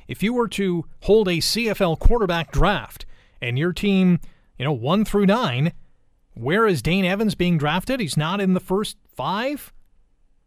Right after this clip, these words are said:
probably not in the first six, might not even be in the first seven. When you look at the quarterbacks who are out there. But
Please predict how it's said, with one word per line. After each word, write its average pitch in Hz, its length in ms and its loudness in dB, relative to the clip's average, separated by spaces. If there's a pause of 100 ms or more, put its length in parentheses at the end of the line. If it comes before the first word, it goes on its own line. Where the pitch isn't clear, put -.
(160)
probably 135 240 -6
not 185 180 0
in 196 40 -4
the 202 60 -2
first 214 280 -2
six, - 500 -4 (360)
might 240 180 -4
not 302 120 2
even 202 200 0
be 196 100 2
in 190 80 2
the 180 80 0
first - 400 -4
seven. 240 580 -2 (2750)
When 156 160 2
you 160 80 4
look 190 140 -2
at 190 40 2
the 170 60 0
quarterbacks 170 640 -2
who 185 160 0
are 151 100 2
out 226 220 -2
there. - 240 -12 (3000)
But 123 180 -6